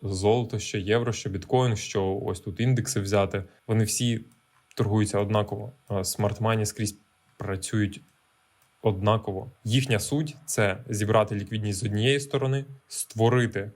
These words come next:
пули за рахунок заманювання інших учасників на ринок з іншої сторони,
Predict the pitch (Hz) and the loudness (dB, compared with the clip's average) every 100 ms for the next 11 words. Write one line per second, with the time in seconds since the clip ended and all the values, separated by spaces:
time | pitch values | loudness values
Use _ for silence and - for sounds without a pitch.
0 | _ - 123 107 90 90 - 104 107 104 | _ -2 2 2 -2 -6 -10 0 2 2
1 | 110 98 104 104 104 95 90 90 - 117 | 2 2 2 2 2 0 -2 -6 -6 -2
2 | 107 - 101 104 101 104 104 98 98 98 | -2 -4 -4 0 0 0 -4 0 2 0
3 | 92 87 _ - 104 131 131 127 - 117 | -2 -8 _ -4 2 4 4 2 0 0
4 | 113 110 | 0 -2